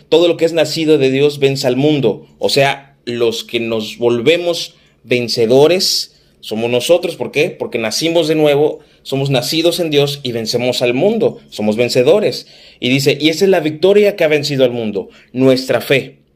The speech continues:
No nuestras obras, sino nuestra fe. ¿En quién? En Jesucristo.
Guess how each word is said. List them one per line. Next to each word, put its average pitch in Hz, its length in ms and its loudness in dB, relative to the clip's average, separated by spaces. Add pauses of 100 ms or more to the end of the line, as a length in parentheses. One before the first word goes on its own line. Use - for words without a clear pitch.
(340)
No 104 120 -4
nuestras 147 380 2
obras, 160 540 2
sino 120 320 -4
nuestra 117 360 -2
fe. 143 520 -2 (120)
¿En 127 140 -4
quién? 165 440 0
En 107 100 -8
Jesucristo. 120 600 -4